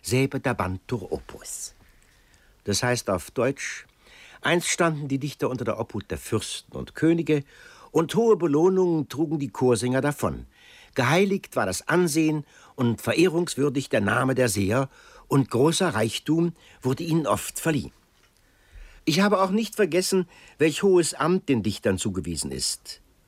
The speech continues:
Nennt Platon sie doch die Interpreten der Götter, und Ovid sagt von ihnen, „Est Deus in nobis agitante calescimus illo.“ Auf Deutsch, „Ein Gott ist in uns,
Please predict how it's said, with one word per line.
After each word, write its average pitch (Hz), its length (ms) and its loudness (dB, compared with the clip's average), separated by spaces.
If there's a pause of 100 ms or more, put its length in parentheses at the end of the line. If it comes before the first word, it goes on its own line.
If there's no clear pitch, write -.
(260)
Nennt 101 320 -2
Platon 131 720 0
sie 135 140 -4
doch 127 240 -2
die 117 220 -6
Interpreten 127 680 0
der 127 140 2
Götter, 123 420 0 (440)
und 107 500 0
Ovid 143 640 0
sagt 170 440 -2
von 156 200 -4
ihnen, 147 400 2 (800)
„Est - 440 0
Deus 180 360 0
in 151 280 -2
nobis 147 800 -4
agitante 151 1040 -2
calescimus 139 1040 0
illo.“ 117 360 0 (640)
Auf 76 140 -12
Deutsch, - 500 -4 (340)
„Ein 117 240 0
Gott - 480 -4
ist - 300 -8
in 87 100 -6
uns, - 380 -6